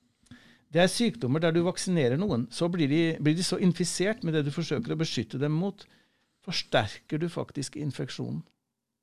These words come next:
Du kan se dette i dyremodeller. Altså da tenker en på sars cov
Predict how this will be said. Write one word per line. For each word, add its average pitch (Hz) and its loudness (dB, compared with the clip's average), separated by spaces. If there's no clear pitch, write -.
Du 156 -6
kan 208 4
se 208 6
dette 202 2
i 160 2
dyremodeller. 123 0
Altså 135 -8
da 139 -2
tenker 143 -4
en 135 -8
på 139 -4
sars 131 -4
cov 139 -6